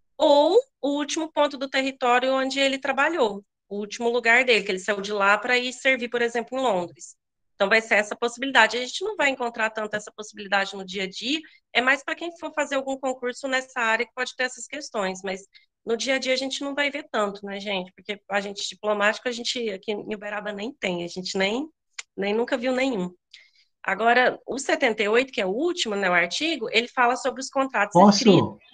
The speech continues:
Speaker 2: posso
Speaker 1: Sim,
Speaker 2: dar um
Speaker 1: claro.
Speaker 2: exemplo rapidinho desse do
Speaker 1: Claro, professor,
Speaker 2: setenta e sete?
Speaker 1: por favor, por
Speaker 2: Gente,
Speaker 1: favor.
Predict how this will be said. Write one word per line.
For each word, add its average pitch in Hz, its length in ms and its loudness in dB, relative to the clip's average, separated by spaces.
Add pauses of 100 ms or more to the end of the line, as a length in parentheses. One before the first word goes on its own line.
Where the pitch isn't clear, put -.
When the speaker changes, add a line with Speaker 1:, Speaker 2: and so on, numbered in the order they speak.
(380)
Speaker 2:
posso 196 220 8
Speaker 1:
Sim, 208 60 4
Speaker 2:
dar 285 100 10
um - 40 10
Speaker 1:
claro. 254 140 6
Speaker 2:
exemplo 160 200 2
rapidinho 175 760 6
desse 131 240 4
do - 80 0
Speaker 1:
Claro, 480 160 4
professor, 392 140 -2
Speaker 2:
setenta 330 240 0
e 330 40 0
sete? 294 240 6
Speaker 1:
por 339 120 -2
favor, 349 300 -4 (120)
por - 400 -6
Speaker 2:
Gente, - 280 4
Speaker 1:
favor. 208 280 0